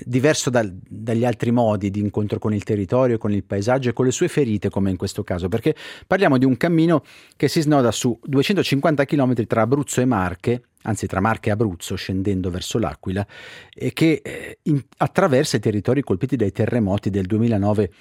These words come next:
e del duemilasedici. È appena uscito sulla rivista online Lusi sulla Cultura, il sito è lusi sulla cultura punto com, un reportage che racconta questo cammino, eh, da parte di due persone che lo hanno fatto insieme. Si intitola,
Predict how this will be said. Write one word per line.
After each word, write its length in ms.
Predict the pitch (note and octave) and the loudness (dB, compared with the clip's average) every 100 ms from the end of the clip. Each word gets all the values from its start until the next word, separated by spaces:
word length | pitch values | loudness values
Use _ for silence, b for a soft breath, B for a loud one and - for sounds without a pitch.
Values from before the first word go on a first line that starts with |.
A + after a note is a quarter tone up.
| b | b
e 160 | b C3 | b 0
del 160 | A#2+ | 2
duemilasedici. 840 | A2 A#2 A2 G2 - G2+ F#2 - G2 B B B | 2 2 2 0 0 -2 -2 -2 -6 B B B
È 80 | - | -2
appena 280 | C#3+ A3 A3+ | 2 2 2
uscito 580 | E3+ - D#3 - G#2+ F#2 | 0 2 0 2 0 0
sulla 240 | - A2+ | -2 0
rivista 340 | G#2 A2+ - A#2 | 2 -2 0 0
online 560 | A2+ C3 C3+ B2 A2 B B B | 2 4 4 2 0 B B B
Lusi 360 | B2 E3+ F#3 C3 | 2 2 2 -2
sulla 300 | - C#3 G#2+ | 0 0 0
Cultura, 760 | A2 F#2+ - C#3 F#2+ F#2 C3+ | -2 -2 -2 0 0 0 0
il 160 | C3+ E2 | -2 -6
sito 280 | - B2+ F2 | -4 -2 -2
è 60 | |
lusi 260 | C#2 A2+ A2 | -2 -6 -4
sulla 240 | - F2 | -4 -6
cultura 340 | F2 F2+ - - | -6 -4 -4 -4
punto 380 | A2+ G2 - | -4 -2 -4
com, 380 | - F2 D#2+ G2+ - B B B | -4 -4 -2 -4 -6 B B B
un 120 | D3+ | 0
reportage 720 | E3 G3+ G3+ F3+ - F2+ E2 - | 2 2 2 0 0 -2 0 -4
che 140 | G#2 | -2
racconta 420 | F2 - G2+ F#2 | -2 -4 -6 -4
questo 320 | F#2+ G2+ - | -4 -4 -4
cammino, 560 | A2 A#2+ D#3 G#3+ A3 A3 b b b _ | -2 0 2 2 0 -2 b b b _
eh, 280 | G2+ F2+ E2+ | -10 -8 -4
da 160 | F#2 | -4
parte 320 | - C3+ B2 | 2 0 2
di 140 | A2+ G#2+ | -2 2
due 160 | E3 | 0
persone 400 | C3+ C#3+ - C#3+ | 2 -2 0 0
che 100 | G#2+ | 0
lo 80 | G2+ | 0
hanno 160 | F#2+ F#2 | 0 -2
fatto 340 | - F#2+ - | -2 -4 0
insieme. 580 | A2+ - - E3+ G#3+ - | -2 0 -2 0 -2 -4
Si 160 | - - | -6 -4
intitola, 420 | G#2+ B2+ A2 F2 | -4 0 0 -2